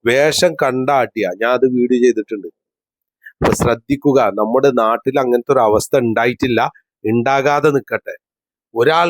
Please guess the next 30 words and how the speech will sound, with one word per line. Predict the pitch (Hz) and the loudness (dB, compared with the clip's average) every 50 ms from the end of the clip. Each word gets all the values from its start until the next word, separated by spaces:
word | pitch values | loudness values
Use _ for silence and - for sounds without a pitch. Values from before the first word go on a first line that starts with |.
| 175 | 0
ഉണ്ടാക്കിയ | 175 175 170 170 170 151 175 170 156 | -2 0 -2 -2 -2 0 0 0 2
പിന്നെ | 175 175 175 170 165 | 2 2 4 2 2
മറ്റേ | 156 - - 170 170 170 | -2 -2 -2 0 0 2
ആൾ | 175 175 | 2 0
ഉണ്ടാക്കും, | 175 170 165 170 - 180 175 165 | 0 0 0 0 0 0 0 0
മറ്റേ | 147 - - 165 170 | -2 -2 0 0 0
ആൾ | 175 175 | 0 0
ഉണ്ടാക്കിയ | 170 170 165 - 170 165 | 0 -2 0 0 0 2
പിന്നെ | 175 175 180 170 | 2 2 2 2
മറിച്ച | 151 127 - - - 175 170 | 2 0 -2 -2 0 0 0
ആൾ | 170 175 180 | 2 0 0
ഉണ്ടാക്കും. | 175 170 170 170 185 185 160 165 | 0 0 0 0 0 0 0 0
പിന്നെ | 165 165 175 185 180 - - - _ - - | 0 0 0 0 -2 -2 -8 -20 _ -6 -2
നമുക്ക് | 170 165 - 180 170 | -2 0 2 2 0
ആർക്കെങ്കിലും | 170 156 - 175 175 180 170 165 | 0 0 0 0 0 2 2 2
പിടിച്ചാൽ | 170 - - 160 147 131 | 0 2 0 0 0 0
കിട്ടുമോ? | 120 - - 95 90 - _ _ _ _ _ _ _ - 170 | -2 -4 -4 -10 -10 -10 _ _ _ _ _ _ _ -2 0
ഇല്ല. | 185 180 151 117 - _ _ _ - 160 | 2 2 2 0 -2 _ _ _ -6 -4
അപ്പൊ | 160 165 170 170 | 0 2 2 2
ആ | 185 160 151 - 135 143 | 2 0 -2 -2 0 2
അങ്ങനെ | 147 165 180 196 202 | 2 4 4 4 4
ഒരു | 190 202 175 | 4 4 4
വിപത്ത് | 175 165 156 180 180 - - 208 202 | 4 4 4 4 2 2 2 2 4
വരുന്നതിന്റെ | 190 180 170 185 190 190 190 202 185 | 4 2 2 2 2 2 2 4 2
മുന്നേ | 190 175 175 170 | 2 2 2 2
തന്നെ | 180 190 185 | 4 4 4
നമ്മൾ | 180 185 185 175 | 4 4 4 4
എല്ലാവരും | 165 170 175 185 190 180 180 | 2 2 2 2 0 2 2
കൂടി | 190 185 196 202 - _ - - _ - 160 | 2 4 4 2 0 _ -4 -20 _ -4 -2
തടഞ്ഞാലോ? | 156 165 165 165 175 185 185 185 190 196 | 0 0 2 2 2 0 2 2 2 2